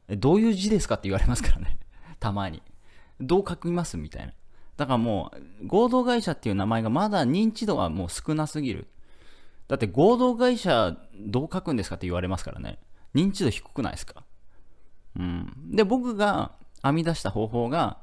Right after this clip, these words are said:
あの、領収書切るときに、あの、iPhoneにメモ帳でね、アイ-、もう僕名刺作らないので、名刺も作らないんで、「あ、これで」みたいな。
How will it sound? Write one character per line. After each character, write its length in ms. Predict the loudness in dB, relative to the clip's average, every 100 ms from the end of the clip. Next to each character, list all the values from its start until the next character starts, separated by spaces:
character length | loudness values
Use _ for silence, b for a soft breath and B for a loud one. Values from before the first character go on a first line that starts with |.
| b b b -4
あ 60 |
の、 80 | 0
領 200 | 2 2
収 160 | 2 0
書 120 | -2
切 120 | -4 -4
る 80 |
と 100 | -4
き 120 | -4 -2
に、 280 | -2 -4 b b b
あ 60 | -8
の、 280 | -6 -6 -6
iPhone 380 | -4 -2 -4 -6
に 100 | -6
メ 160 | -2 0
モ 140 | 0
帳 200 | -2 -4
で 140 | -4 -4
ね、 180 | -6 -4
ア 100 | -2
イ-、 140 | -4 -4
も 140 | -2 0
う 160 | 0
僕 180 | 0 2
名 140 | 2
刺 120 | 0 -4
作 200 | -4 -2
ら 80 |
な 100 | -2
い 60 | -6
の 100 | -6
で、 300 | -6 -6 -10 B B B B -8
名 120 | -8
刺 120 | -4
も 160 | -4 -4
作 200 | -6 -6
ら 100 | -4
な 80 | -6
い 60 |
ん 60 | -10
で、 200 | -10 -10 -12 -18 -20 -20 -20 -12
「あ、 100 | -8
こ 120 | -6
れ 80 | -4
で」 120 | -6
み 80 | -8
た 120 | -14
い 40 |
な。 80 | -16